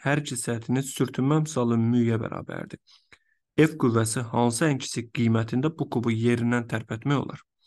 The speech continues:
Birinci, burada iki yerdə sürtünmə təsir edir kuba. Bir, ən aşağı hissədə sürtünmə təsir edir. Bura üç mü M J yazırıq.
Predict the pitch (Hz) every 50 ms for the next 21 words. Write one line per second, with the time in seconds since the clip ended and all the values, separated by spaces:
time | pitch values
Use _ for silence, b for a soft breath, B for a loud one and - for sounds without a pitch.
0 | B B B B B B B B B B B _ _ - 185 190 190 220 208 160
1 | 147 143 170 180 180 - - - - 196 160 135 123 117 120 127 120 - - 113
2 | 110 - 110 113 110 110 110 110 110 110 _ - 120 113 113 113 - 120 113 107
3 | 113 113 110 110 - 120 113 120 135 147 143 - _ 151 165 185 190 190 b b
4 | b b b _ _ - 147 147 143 131 123 - - 135 127 127 135 135 - -
5 | 120 120 - - - - - - 117 - - 117 113 110 110 110 117 120 117 117
6 | 117 - 131 131 131 135 147 143 - - _ _ _ _ _ _ _ _ _ _
7 | _ _ _ _ _ _ _ _ _ _ _ _ _ _ _ _ _ - 127 117
8 | 123 123 120 - - _ _ _ - 151 160 156 - - 175 175 143 117 113 110
9 | 110 113 113 117 113 113 113 113 113 131 135 151 156 -